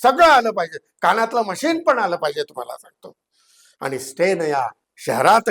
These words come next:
कितीदा टाकले, पण शेवटी बायपास करावे लागले." आणि तुलना, ऐका बरं का, नायगावकरांना अतिशय आत्तापर्यंत तुम्हाला सांगतो, तुम्ही मला चॅनलवर बोलवलं, पण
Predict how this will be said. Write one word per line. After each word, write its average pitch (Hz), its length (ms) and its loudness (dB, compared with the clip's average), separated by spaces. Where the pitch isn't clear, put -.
कितीदा 160 340 2
टाकले, 139 460 0
पण 127 260 -6
शेवटी 156 580 -6
बायपास 160 600 4
करावे 143 400 0
लागले." 131 360 -8
आणि 127 320 -6
तुलना, 220 1000 2
ऐका 208 420 4
बरं 147 120 0
का, 196 260 4
नायगावकरांना 185 920 0
अतिशय 175 420 -6
आत्तापर्यंत 220 680 2
तुम्हाला 208 400 0
सांगतो, 165 320 -6
तुम्ही 165 320 -8
मला 170 240 0
चॅनलवर 165 560 -2
बोलवलं, 151 400 -4
पण 240 360 4